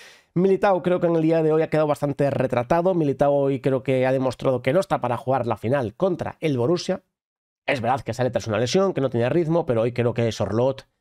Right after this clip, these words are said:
le ha ganado todos los duelos, le ha amargado la tarde en el día de hoy y creo que Militao, de hecho, antes fue sustituido por Nacho.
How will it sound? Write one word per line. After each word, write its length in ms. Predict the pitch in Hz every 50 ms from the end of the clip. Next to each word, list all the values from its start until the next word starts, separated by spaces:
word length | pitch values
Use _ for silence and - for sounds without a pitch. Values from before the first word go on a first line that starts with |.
| _ _ _ _ _ _
le 100 | - 160
ha 40 | 151
ganado 260 | 131 135 143 147 131
todos 180 | - 147 147 139
los 140 | 123 110
duelos, 480 | 104 127 131 143 156 170 196 202 202 - _ - - - - _ _ _
le 160 | 131 139 135
ha 80 | 147 151 -
amargado 800 | - 160 147 139 135 131 131 147 156 156 151 135 117 107 - - _
la 180 | 143 139 139 123
tarde 440 | - 165 160 151 135 123 - - 147
en 120 | 131 127
el 100 | 120 120
día 160 | 131 135 120
de 140 | 117 120 135
hoy 260 | 160 180 202 247 247 - - _ _ _ _ _ _
y 160 | - 143 131
creo 240 | - 156 147 147 143
que 80 | 143
Militao, 360 | 135 139 127 123 123 131 123 135
de 100 | 127 117
hecho, 200 | - - 113 98
antes 220 | 113 113 117 -
fue 320 | - - 117 123 - - - _ _ _
sustituido 640 | _ - - - 147 120 147 117 - 107 123 139 127
por 200 | 123 127 110 -
Nacho. 400 | 101 139 147 - - - - _